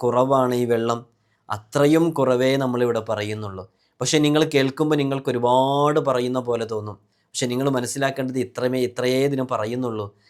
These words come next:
അതുകൊണ്ടാണ് പലപ്പോഴും നമ്മൾ പല ഇസ്മുകളെക്കുറിച്ചും വീണ്ടും വീണ്ടും നമുക്ക് പറയേണ്ടി വരുന്നത്. അങ്ങനെ വീണ്ടും വീണ്ടും പറയേണ്ടി വന്നാലും ആ സമുദ്രത്തിൽ നിന്ന് ഒരു കൈക്കുമ്പിളിൽ എടുക്കുന്ന അത്ര പോലും നമ്മളൊരു ഇസ്മിനെക്കുറിച്ച് പറയുന്നില്ല. അത്രമേൽ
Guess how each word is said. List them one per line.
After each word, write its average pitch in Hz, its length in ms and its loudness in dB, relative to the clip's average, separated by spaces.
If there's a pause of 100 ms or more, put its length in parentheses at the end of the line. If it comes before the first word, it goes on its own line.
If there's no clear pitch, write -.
(160)
അതുകൊണ്ടാണ് 147 440 4
പലപ്പോഴും 147 440 2
നമ്മൾ 139 160 0 (500)
പല 120 100 0 (120)
ഇസ്മുകളെക്കുറിച്ചും 139 800 0 (100)
വീണ്ടും 135 360 2
വീണ്ടും 139 240 0
നമുക്ക് 131 300 -2
പറയേണ്ടി 127 460 2
വരുന്നത്. 107 260 -2 (360)
അങ്ങനെ 151 300 4
വീണ്ടും 170 460 6
വീണ്ടും 185 340 4
പറയേണ്ടി 165 500 4
വന്നാലും 151 420 4 (400)
ആ 123 120 6 (140)
സമുദ്രത്തിൽ 151 720 4
നിന്ന് 156 220 2
ഒരു 151 100 2 (100)
കൈക്കുമ്പിളിൽ 151 680 2
എടുക്കുന്ന 147 380 0 (100)
അത്ര 151 200 -2 (120)
പോലും 147 300 4
നമ്മളൊരു 135 340 -2
ഇസ്മിനെക്കുറിച്ച് 127 680 -8
പറയുന്നില്ല. 113 480 -6 (560)
അത്രമേൽ 123 500 2